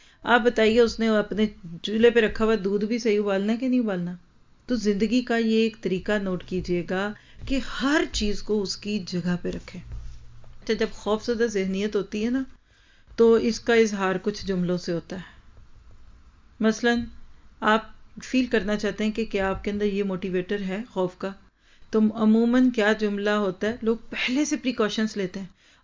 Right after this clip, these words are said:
"अच्छा, अगर ये हो गया तो मैं क्या करूंगी?" मतलब, हम गाड़ी चला रहे हैं तो इतना खौफ है, "हाय, अगर अचानक गाड़ी सामने आ गई तो मैं क्या करूंगी?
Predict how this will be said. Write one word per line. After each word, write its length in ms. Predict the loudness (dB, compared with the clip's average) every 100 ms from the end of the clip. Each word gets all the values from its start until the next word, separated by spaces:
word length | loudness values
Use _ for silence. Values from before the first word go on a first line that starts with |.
| -10
"अच्छा, 500 | -4 -2 0 -4 -8 -8
अगर 200 | -2 0
ये 180 | 2 0
हो 160 | 0 -2
गया 120 | -2
तो 100 | -2
मैं 120 | -2
क्या 180 | 0 -2
करूंगी?" 460 | 0 0 0 -4 -8 -18 -20 -20 -20 -20 -4
मतलब, 200 | 0 2
हम 60 | 4
गाड़ी 200 | 4 4
चला 320 | 4 4 4
रहे 140 | 2 -4
हैं 180 | -8 -16 _ _ _ _ -10
तो 60 |
इतना 380 | -6 0 2 2 0
खौफ 280 | -2 -4 -4
है, 160 | -10 -10 -20 -20 -20 -20 -6
"हाय, 240 | 0 2
अगर 160 | 2 0
अचानक 340 | -2 -2 -2
गाड़ी 200 | 0 -2
सामने 340 | -2 -4 -4
आ 80 | -4
गई 120 | -4
तो 120 | -6 -6
मैं 160 | -6
क्या 160 | -4 -4
करूंगी? 460 | -4 -4 -4 -6